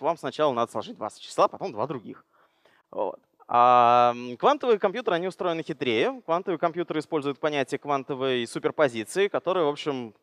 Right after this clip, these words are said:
такими простыми словами можно сказать, что каждый квантовый бит, кубит,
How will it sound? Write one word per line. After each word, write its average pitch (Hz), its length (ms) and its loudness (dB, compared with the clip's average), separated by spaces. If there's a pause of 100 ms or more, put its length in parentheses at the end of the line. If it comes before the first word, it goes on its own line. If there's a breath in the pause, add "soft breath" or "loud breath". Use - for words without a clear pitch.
(140)
такими 123 280 -8
простыми 135 320 -2
словами 185 300 0
можно 180 160 -4
сказать, 180 220 -2
что 151 260 -4 (320 soft breath)
каждый 143 340 4
квантовый 226 460 2
бит, 131 220 -10
кубит, 127 400 -12